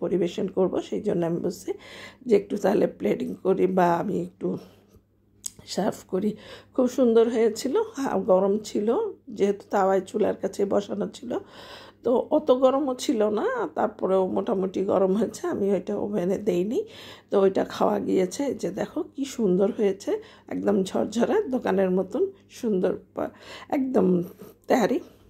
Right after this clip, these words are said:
তো এই যে আমি সুন্দর করে করে নিয়েছি। আমি এরপরে আমরা খাওয়া দাওয়া করব, আমাদের গোসল নামাজ হয়ে গিয়েছে,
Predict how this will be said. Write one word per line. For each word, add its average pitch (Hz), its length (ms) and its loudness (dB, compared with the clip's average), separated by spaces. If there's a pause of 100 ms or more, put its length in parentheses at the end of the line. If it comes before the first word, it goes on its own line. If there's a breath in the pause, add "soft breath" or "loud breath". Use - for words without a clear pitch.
(1300 loud breath)
তো 214 140 8
এই 208 160 6
যে 226 200 4
আমি 208 440 4
সুন্দর 208 380 0
করে 202 300 0
করে 196 320 2
নিয়েছি। 208 500 2
আমি 190 240 2
এরপরে 190 540 2 (100)
আমরা 180 420 0
খাওয়া 185 320 0
দাওয়া 208 200 0
করব, 190 360 -4
আমাদের 208 480 -2
গোসল 180 360 -2
নামাজ 185 440 0
হয়ে 196 200 -2
গিয়েছে, 190 420 0